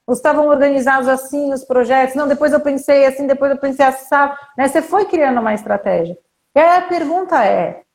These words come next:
é, você nasceu assim, com esse talento?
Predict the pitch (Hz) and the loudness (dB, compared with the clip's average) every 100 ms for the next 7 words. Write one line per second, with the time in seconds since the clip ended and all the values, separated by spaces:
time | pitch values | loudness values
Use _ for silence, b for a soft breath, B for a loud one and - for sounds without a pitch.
0 | _ - 220 214 208 202 208 240 330 311 | _ 0 2 4 4 2 -2 -2 0 0
1 | 269 - 285 330 285 - - 302 466 - | -2 -2 2 4 2 -2 -4 -4 -6 -14
2 | - 226 226 - 208 208 226 330 359 403 | -2 0 0 -2 2 2 0 -4 -6 -8
3 | 403 | -8